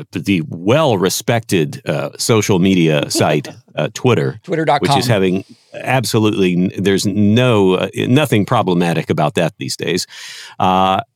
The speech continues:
Speaker 1: the, these were actual tweets tweeted, and you're gonna have to figure out which one of these. You have thrown this kind of thing
Speaker 2: I
Speaker 1: at
Speaker 2: have.
Speaker 1: me before.
Speaker 2: I sure have.
Speaker 1: Um, and I was just hoping you hadn't, uh, hadn't done something, uh, like it this week.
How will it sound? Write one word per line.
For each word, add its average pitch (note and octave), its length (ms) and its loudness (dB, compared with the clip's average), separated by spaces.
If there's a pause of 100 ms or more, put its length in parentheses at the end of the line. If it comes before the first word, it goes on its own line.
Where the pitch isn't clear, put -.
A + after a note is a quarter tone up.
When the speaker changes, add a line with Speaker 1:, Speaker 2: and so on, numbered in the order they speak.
(120)
Speaker 1:
the, D3 400 2
these E3+ 320 0
were F3 120 2
actual E3 480 0
tweets - 540 0
tweeted, C#3 380 2
and A2+ 120 4
you're D3+ 120 2
gonna F3 120 4
have C#3 200 0
to G#2 320 4
figure A#2 280 2
out G#2+ 200 0
which A#2 320 2
one A#2+ 120 4
of G#2 80 2
these. G2 220 0
You D3+ 220 4
have E3 120 4
thrown B2+ 300 4
this A2 180 2
kind G#2+ 200 2
of F2+ 80 -2
thing G#2 180 2
Speaker 2:
I F#2+ 60 2
Speaker 1:
at F#2+ 100 4
Speaker 2:
have. F#3+ 60 4
Speaker 1:
me D#3 60 0
before. E2+ 520 0
Speaker 2:
I C#3+ 40 -8
sure D3 180 -4
have. E3 280 0
Speaker 1:
Um, E2+ 380 2
and F#2 220 0
I A2 160 2
was G2 160 4
just G#2+ 200 0
hoping G#2 300 2
you G2 140 4
hadn't, F2+ 340 0
uh, D#2+ 380 0
hadn't D#2+ 420 -2
done F2 180 2
something, E2 440 0 (340)
uh, D#2 320 -4
like E2+ 220 -2
it - 160 -6
this F#2+ 200 0
week. C#2 320 -2